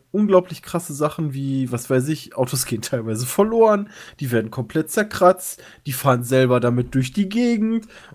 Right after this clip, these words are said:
und so weiter und so fort. Also das ist hier richtig krass und, äh, da gibt's gerade in den, in den, äh, Zeitungen, in den Lokalsachen, äh, immer wieder Berichte über die Düsseldorfer Parkmafia.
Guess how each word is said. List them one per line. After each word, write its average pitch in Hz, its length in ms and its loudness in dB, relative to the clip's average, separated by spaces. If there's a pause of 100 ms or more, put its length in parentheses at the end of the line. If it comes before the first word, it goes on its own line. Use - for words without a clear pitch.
und 208 160 0
so 190 160 -6
weiter 165 240 4
und 156 100 -6
so 151 80 -10
fort. 104 400 -2
Also 123 220 -4
das 143 160 -2
ist 160 160 -8
hier 170 320 0
richtig 190 520 -6
krass - 480 -4
und, 123 440 -6
äh, 127 180 2
da 120 80 -2
gibt's - 400 -10 (160)
gerade 160 300 2
in 151 80 -4
den, 139 260 -4
in 127 140 -6
den, 117 360 -6
äh, 113 300 -6
Zeitungen, 156 720 -6 (380)
in 127 80 -8
den 117 100 -4
Lokalsachen, 143 800 -6 (540)
äh, 117 140 0
immer 190 300 0
wieder 196 200 0
Berichte 147 400 -4
über 127 240 -4
die 117 160 -8
Düsseldorfer 151 540 -2
Parkmafia. 117 800 -10